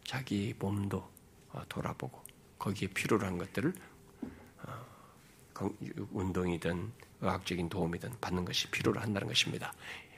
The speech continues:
확신을 위해서, 확신의 회복을 위해서. 그리고 여기에 정신적인 질병 문제도 있어요. 정신적인 질병으로 확신을 갖지 못하고 또 기질적으로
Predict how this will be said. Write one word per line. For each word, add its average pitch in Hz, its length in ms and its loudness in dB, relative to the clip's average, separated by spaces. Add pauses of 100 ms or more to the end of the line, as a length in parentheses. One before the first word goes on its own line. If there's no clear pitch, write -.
(220)
확신을 113 680 8
위해서, - 320 0 (1300)
확신의 113 420 8
회복을 85 440 6
위해서. - 260 2 (1900)
그리고 185 560 12 (220)
여기에 156 320 12
정신적인 262 760 12
질병 180 580 12
문제도 120 320 12
있어요. - 320 4 (220)
정신적인 190 580 12
질병으로 156 480 12
확신을 175 400 12
갖지 127 260 12
못하고 123 600 12 (280)
또 110 180 12
기질적으로 226 880 12